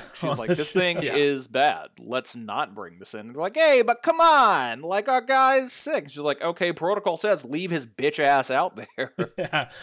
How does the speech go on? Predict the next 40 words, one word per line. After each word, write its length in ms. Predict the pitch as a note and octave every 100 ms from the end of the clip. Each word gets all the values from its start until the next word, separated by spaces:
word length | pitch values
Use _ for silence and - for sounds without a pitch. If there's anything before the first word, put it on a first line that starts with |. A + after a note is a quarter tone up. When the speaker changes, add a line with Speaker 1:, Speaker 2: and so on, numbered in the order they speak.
| - - - - -
Speaker 2:
Uh, 440 | G#2+ G#2 G2 G2
R 200 | - C3 C#3+
I 40 |
P 300 | D3 D3+ D3+
John 300 | B2+ C#3 C#3+
Hurt, 400 | B2+ E3+ G#2 A#2
both 200 | B2 B2
in 120 | C3+
the 60 | C3
movie 220 | C3 C3
and 80 | C3
in 100 | B2+
real 160 | C3 B2+
life, 360 | C#3+ C#3+ G#2+ -
but 400 | A2+ G#2+ F2+ G#2+
that 180 | C3 D#3+
man's 240 | C#3 C#3
got 160 | C#3+ C3+
a 40 |
parasite. 640 | D#3+ F3+ A#2 - G2+ A#2 -
Let's 280 | G#2+ B2+ A#2+
not 260 | A#2 B2+
bring 160 | C3 C3
it 80 | C3
in. 200 | F3+ G2+ _ _ _ _ -
Um, 260 | A2 G#2 G2+
but 100 | D#3+
then 380 | D#3+ D3+ C#3 C3+
with 300 | C#3 C3+ A2
this, 600 | D3+ G3+ C3 - - - _ _ _ _ _
from 260 | - D#3+
the 60 | C#3+
start 260 | - D#3 C#3+
of 60 |
the 60 | B2+
movie, 360 | C3+ A2 G2 F2
she's 400 | - E3 F#3 D3
the 80 | C#3+
one 340 | D3 D3 C3
who 480 | B2+ B2+ A#2+ A2+